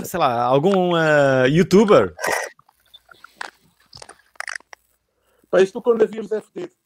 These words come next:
Speaker 2: é o que vos digo. Ah, eu, eu, eu não ando a seguir youtubers. Epá, eu, eu perdi cento e cinquenta mil, ah, seguidores no, no YouTube. Também, não acredito. Não sei onde
Speaker 1: Mas
Speaker 2: é que eles
Speaker 1: porquê?
Speaker 2: estão,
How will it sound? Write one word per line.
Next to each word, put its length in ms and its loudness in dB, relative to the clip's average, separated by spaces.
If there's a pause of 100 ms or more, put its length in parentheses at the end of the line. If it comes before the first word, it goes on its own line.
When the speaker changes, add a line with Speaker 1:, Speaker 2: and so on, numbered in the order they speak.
(260)
Speaker 2:
é 80 -14
o 40 -12
que 100 -20
vos 120 -20
digo. 160 -14 (1300)
Ah, 220 -2
eu, 180 2 (120)
eu, 340 -2
eu 100 -8
não 140 -8
ando 180 -8
a 40 -6
seguir 260 -14
youtubers. 460 -12
Epá, 320 -8
eu, 240 -6
eu 100 -2
perdi 320 -16
cento 240 -14
e 40 -20
cinquenta 440 -14
mil, 320 -12 (460)
ah, 520 -6 (300)
seguidores 460 -6 (100)
no, 260 -12
no 160 -14
YouTube. 400 -16 (1080)
Também, 340 -2 (220)
não 120 -10
acredito. 340 -12 (340)
Não 80 -2
sei 120 2
onde 60 0
Speaker 1:
Mas 80 2
Speaker 2:
é 40 -6
que 60 0
eles 80 0
Speaker 1:
porquê? 80 0
Speaker 2:
estão, 200 0